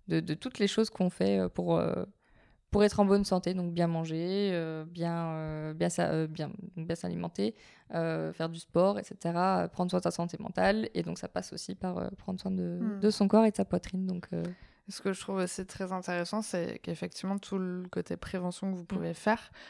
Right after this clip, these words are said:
Speaker 2: euh, parce que c'est pas forcément quelque chose, euh, dont on parlait vraiment beaucoup
Speaker 1: Mhm.
Speaker 2: avant. Et, euh, et ce que j'ai trouvé hyper alarmant, et c'est pour ça que je suis contente qu'on ait pu faire cet épisode, euh,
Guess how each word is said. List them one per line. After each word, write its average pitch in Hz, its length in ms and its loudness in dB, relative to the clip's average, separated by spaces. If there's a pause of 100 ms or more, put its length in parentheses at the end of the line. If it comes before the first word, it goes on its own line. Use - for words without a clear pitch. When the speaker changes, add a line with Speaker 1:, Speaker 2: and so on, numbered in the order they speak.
(240)
Speaker 2:
euh, 160 160 -2
parce 165 220 -4
que 175 80 -4
c'est 165 140 -4
pas 170 140 0
forcément 175 440 -4
quelque 175 320 -4
chose, 175 340 -6
euh, 170 520 -4 (400)
dont 165 240 -4
on 165 60 -2
parlait 170 240 -2
vraiment 165 280 0
beaucoup 180 380 0
Speaker 1:
Mhm. 185 100 4
Speaker 2:
avant. 175 260 4 (460)
Et, 165 260 0
euh, 160 320 -2
et 147 60 -6
ce - 140 -8
que 170 100 0
j'ai 165 120 -4
trouvé - 380 0
hyper 175 260 -2
alarmant, 175 340 0
et 185 40 -2
c'est - 120 -10
pour - 100 -12
ça 180 140 0
que - 40 -10
je - 60 -14
suis - 80 -18
contente 180 260 -4
qu'on 180 160 0
ait 170 60 2
pu - 120 -6
faire 175 180 -2
cet 175 240 0
épisode, 175 400 0
euh, 170 120 2